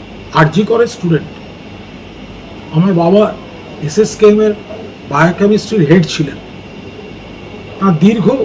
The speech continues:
পেশেন্ট তালিকার মধ্যে অনিল বিশ্বাস, ডক্টর অসীম দাশগুপ্ত সহ একাধিক আপনাদের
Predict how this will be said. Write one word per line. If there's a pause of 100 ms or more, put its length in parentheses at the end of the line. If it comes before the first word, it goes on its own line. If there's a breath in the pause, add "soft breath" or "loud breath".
(280)
পেশেন্ট
তালিকার
মধ্যে (1300)
অনিল
বিশ্বাস, (640)
ডক্টর
অসীম
দাশগুপ্ত
সহ (640)
একাধিক (800)
আপনাদের